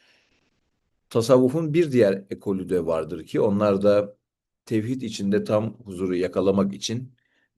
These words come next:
"El mevcude illahu" demişler. Yani günün sonunda gözünün önünde varlık dediğin her şey bir simülasyondan ibarettir der.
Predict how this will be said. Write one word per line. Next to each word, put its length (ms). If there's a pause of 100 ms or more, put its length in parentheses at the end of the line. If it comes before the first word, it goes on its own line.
"El 160
mevcude 540
illahu" 680
demişler. 560 (1400)
Yani 340
günün 240
sonunda 800 (960)
gözünün 640
önünde 480
varlık 380
dediğin 440 (280)
her 260
şey 460 (720)
bir 180
simülasyondan 1040
ibarettir 680 (400)
der. 360